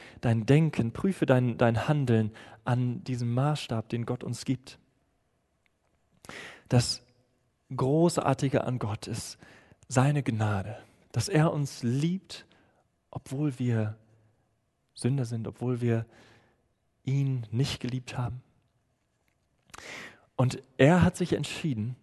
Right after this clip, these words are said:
in seiner Gnade uns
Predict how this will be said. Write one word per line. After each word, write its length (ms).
in 180
seiner 260
Gnade 460
uns 520